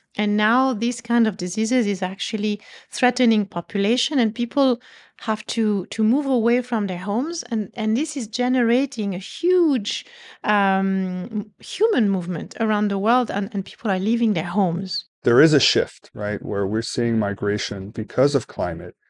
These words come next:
Speaker 2: And one of the issues related to that is how do you support those populations? I think we're gonna see more of a call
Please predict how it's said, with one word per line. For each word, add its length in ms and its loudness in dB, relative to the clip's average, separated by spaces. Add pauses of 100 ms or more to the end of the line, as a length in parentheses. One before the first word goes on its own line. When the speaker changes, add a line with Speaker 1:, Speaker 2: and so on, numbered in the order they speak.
(360)
Speaker 2:
And 160 -2
one 160 4
of 160 2
the 140 2 (160)
issues 380 -2
related 520 0
to 120 -10
that 280 -8
is 160 -10
how 140 -2
do 80 4
you 80 6
support 600 0 (380)
those 220 4
populations? 880 -4 (280)
I 100 -2
think 260 -2
we're 100 4
gonna 200 0 (120)
see 100 0
more 460 0
of 420 -6 (120)
a 160 -8
call 640 4